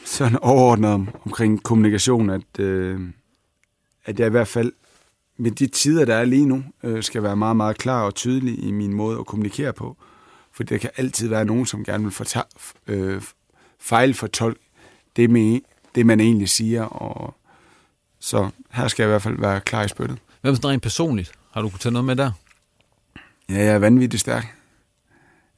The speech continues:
Speaker 1: Øh, at mennesket kommer altid først, og,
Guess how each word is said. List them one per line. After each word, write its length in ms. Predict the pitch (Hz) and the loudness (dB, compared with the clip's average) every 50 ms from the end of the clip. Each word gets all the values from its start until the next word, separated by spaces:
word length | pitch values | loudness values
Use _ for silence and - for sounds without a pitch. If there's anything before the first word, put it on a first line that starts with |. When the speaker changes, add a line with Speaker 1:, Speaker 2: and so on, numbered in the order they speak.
| - - | -8 -4
Speaker 1:
Øh, 800 | 110 104 101 98 98 95 95 95 95 95 95 95 98 95 95 98 104 _ - - - _ _ _ _ _ _ - | -2 0 0 0 0 0 0 -2 -2 -4 -4 -4 -6 -8 -8 -10 -14 _ -20 -20 -20 _ _ _ _ _ _ -6
at 440 | 117 107 - - - - - - _ _ _ _ _ _ _ _ _ _ _ - | -6 -6 -6 -6 -10 -10 -12 -12 _ _ _ _ _ _ _ _ _ _ _ 0
mennesket 380 | - 113 127 135 - - 131 107 | 4 6 6 6 6 2 0 -2
kommer 240 | - 110 110 107 107 | 0 2 2 2 2
altid 280 | 117 117 - - 123 | 2 0 -2 -4 -4
først, 380 | - - 120 127 139 - - - _ - | -4 -4 -6 -4 -4 -6 -8 -10 _ -12
og, 420 | - - - 113 117 - - - | -10 -8 -6 -4 -4 -6 -6 -8